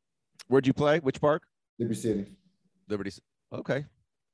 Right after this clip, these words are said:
Speaker 1: Is that where you played all, is that where you played your entire youth career?
Speaker 2: Yes, sir.
Speaker 1: Legendary Liberty City, the Warriors.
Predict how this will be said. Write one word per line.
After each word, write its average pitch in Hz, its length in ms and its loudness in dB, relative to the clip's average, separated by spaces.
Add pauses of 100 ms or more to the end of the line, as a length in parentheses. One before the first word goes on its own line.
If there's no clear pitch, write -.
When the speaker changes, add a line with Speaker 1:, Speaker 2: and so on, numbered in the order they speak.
(280)
Speaker 1:
Is 113 80 -4
that 139 80 8
where 143 100 8
you 135 80 0
played 135 240 -2
all, 131 140 2
is 113 100 -6
that 127 120 0
where 131 80 -2
you 135 80 -6
played 135 200 -4
your 127 80 0
entire 127 300 0
youth 123 200 -4
career? 135 360 -4 (340)
Speaker 2:
Yes, 104 240 0
sir. 117 380 -4 (1000)
Speaker 1:
Legendary 117 800 2
Liberty 98 320 -2
City, 82 380 -6
the 98 60 -2
Warriors. 110 560 4